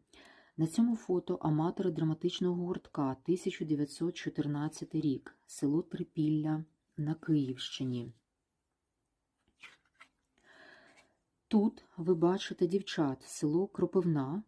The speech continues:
на Черкащині, тисяча дев'ятсот двадцяті роки. Це фото дівчат біля криниці у святковий день,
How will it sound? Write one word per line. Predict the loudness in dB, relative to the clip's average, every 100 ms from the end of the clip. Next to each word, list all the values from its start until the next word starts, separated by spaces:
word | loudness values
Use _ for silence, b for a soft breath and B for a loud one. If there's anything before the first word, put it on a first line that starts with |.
| _ -4
на | -2
Черкащині, | 0 -4 -4 -4 -4 -4 -8 -8 -8
тисяча | -2 -2 -2 -6 -2
дев'ятсот | -2 -2 -4 -4 -4
двадцяті | -4 -6 -4 -4 -4 -4 -8 -8 _
роки. | -10 -10 -4 -4 -4 _ -20 _ _ _ _ _ _ _ _ _ -20 B B B B B B B B B B B
Це | -12 2 2
фото | 2 0 0 2
дівчат | 0 0 -2 0 2 2 -2
біля | 2 4 4
криниці | 0 2 4 4 2 -2
у | -2
святковий | -2 -4 0 0 2 2
день, | 2 0 0 -6